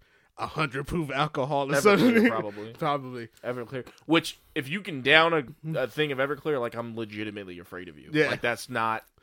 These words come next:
Speaker 1: So
Speaker 2: You don't drink Everclear straight. That's not something you do.
Speaker 1: Yeah, so I did.
Speaker 2: <laughs>
Speaker 1: Just like, "Do you still want the chaser?" "No, I'm good."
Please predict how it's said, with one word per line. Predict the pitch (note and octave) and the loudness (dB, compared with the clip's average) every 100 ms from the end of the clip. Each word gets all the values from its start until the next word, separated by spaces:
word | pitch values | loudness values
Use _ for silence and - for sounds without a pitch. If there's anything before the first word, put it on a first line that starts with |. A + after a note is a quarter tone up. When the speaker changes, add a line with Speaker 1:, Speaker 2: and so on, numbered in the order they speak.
| _ _ _ _ D#3 | _ _ _ _ -12
Speaker 1:
So | D3 E3 D#3+ D#3+ D#3+ D#3 D3 - | 0 4 4 6 6 6 4 -2
Speaker 2:
You | A2+ | -12
don't | C3 B2 G2+ _ _ _ | -10 -10 -14 _ _ _
drink | - A2+ E2 | -14 -14 -14
Everclear | F2+ D#2+ - C#2 | -16 -18 -18 -20
straight. | - G2 A#1+ - | -18 -18 -18 -18
That's | F#2 A2 | -18 -16
not | F2 | -18
something | - - D2+ | -18 -20 -20
you | D#2+ | -20
do. | - E2+ A#1 | -18 -20 -12
Speaker 1:
Yeah, | E3 C#3 C#3 C3 | -4 0 0 -2
so | - G#3 A3 G#3+ G#3 - | 2 4 6 6 6 4
I | F#3 | 4
did. | F3 F3 C#3+ D#3+ B3 | 6 6 6 4 -2
Speaker 2:
<laughs> | G3+ - F#3+ _ _ _ _ _ _ - | -4 -4 -6 _ _ _ _ _ _ -10
Speaker 1:
Just | D#3 D3+ | -8 -4
like, | D#3+ D3+ C#3+ _ | -2 -4 -8 _
"Do | D#3 | -8
you | E3 F#3 | -6 -8
still | - - C#3+ F3 | -10 -8 -2 0
want | B3 D#4+ | 0 -2
the | D#4+ | -2
chaser?" | - F4+ F4+ F4+ F#4 - _ _ _ _ _ _ _ _ | -2 0 0 -2 -4 -6 _ _ _ _ _ _ _ _
"No, | A#2+ B2 | -18 -14
I'm | D#3+ G3+ A3+ | -12 -12 -10
good." | E3+ F3+ | -6 -6